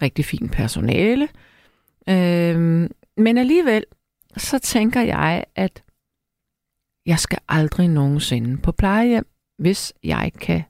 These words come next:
slippe for det. Fordi jeg tænker, at, øh, vi er jo alle sammen meget forskellige, og jeg tror faktisk, at jeg ville blive, øh,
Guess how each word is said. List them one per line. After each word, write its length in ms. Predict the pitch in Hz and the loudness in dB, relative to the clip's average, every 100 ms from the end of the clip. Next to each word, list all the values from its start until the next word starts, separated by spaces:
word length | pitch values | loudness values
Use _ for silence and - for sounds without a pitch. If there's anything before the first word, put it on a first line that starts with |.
| - | -8
slippe 600 | - - - 151 156 160 | -6 -2 0 2 2 0
for 240 | 180 127 127 | -2 -4 -4
det. 140 | 165 | -4
Fordi 360 | - 220 285 - _ _ _ _ _ _ _ _ _ _ _ _ _ _ _ _ | -4 0 0 0 _ _ _ _ _ _ _ _ _ _ _ _ _ _ _ _
jeg 120 | - - | -8 0
tænker, 480 | 220 220 226 240 240 _ _ _ _ _ _ _ _ _ _ _ _ _ _ | 2 2 2 0 -2 _ _ _ _ _ _ _ _ _ _ _ _ _ _
at, 200 | 160 156 - - | 0 0 -2 -2
øh, 360 | 147 139 135 131 | 0 2 0 2
vi 100 | 160 | 2
er 40 | |
jo 100 | 165 | 4
alle 180 | 170 208 | 2 2
sammen 300 | 208 202 180 | 0 -2 0
meget 220 | 156 170 | 0 0
forskellige, 560 | 185 - 220 - 254 262 - - - - - _ | -2 -2 0 0 -2 -2 -10 -20 -20 -20 -20 _
og 180 | - 190 | 0 2
jeg 160 | 196 220 | 2 0
tror 260 | - 220 | -2 -4
faktisk, 480 | - 170 160 180 - | -2 -4 -2 -4 -2
at 120 | - 156 | -2 0
jeg 280 | 147 147 | 2 2
ville 240 | 151 160 156 | 2 2 0
blive, 600 | - 156 143 135 131 117 | -2 0 0 0 0 -2
øh, 280 | 69 64 | -4 -6